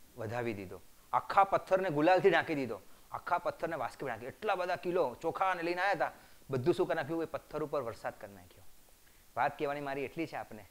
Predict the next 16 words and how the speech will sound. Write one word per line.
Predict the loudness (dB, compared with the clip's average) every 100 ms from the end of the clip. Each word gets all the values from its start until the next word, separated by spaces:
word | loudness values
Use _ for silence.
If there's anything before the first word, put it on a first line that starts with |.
| -20 -20 -20 -20 -20 -14 -4
કે |
એક | -4
સામાન્ય | -4 -4 -4 -4 -6
શિલ્પી | -8 -8 -6 -6 -8 -10 -20 -20 -20 -20 -20 -20 -20 -18 -6
જો | 2
એક | 2 2
પથ્થર | -6 0 0
પર | 2 0
નજર | 0 0 0
ઠરી | -2 -4 -4
જાય | -6 -12 -20 -20 -20 -20 -14
અને | -10
કહે | -8
છે | -6
કે | -6 -4
બસ | -4 -6